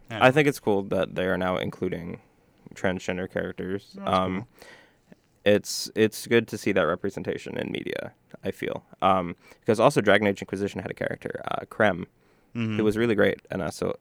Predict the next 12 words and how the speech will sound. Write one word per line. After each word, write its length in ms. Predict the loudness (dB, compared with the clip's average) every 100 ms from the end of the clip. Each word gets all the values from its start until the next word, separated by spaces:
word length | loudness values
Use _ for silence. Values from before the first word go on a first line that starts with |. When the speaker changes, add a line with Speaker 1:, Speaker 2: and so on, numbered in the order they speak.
| -2
Speaker 2:
also, 240 | -2 0
like, 180 | -2 -2
one 180 | -2 -4
of 160 | -4 -8
the 180 | -6 -4
best 220 | -2 -2
characters 340 | -4 -4 -6 -8
in 60 | -10
that 100 | -10
game. 200 | -12 -14 -10
Speaker 1:
Yeah. 280 | -4 -2 -4 -8 -14 _
Speaker 2:
So, 380 | -2 0 0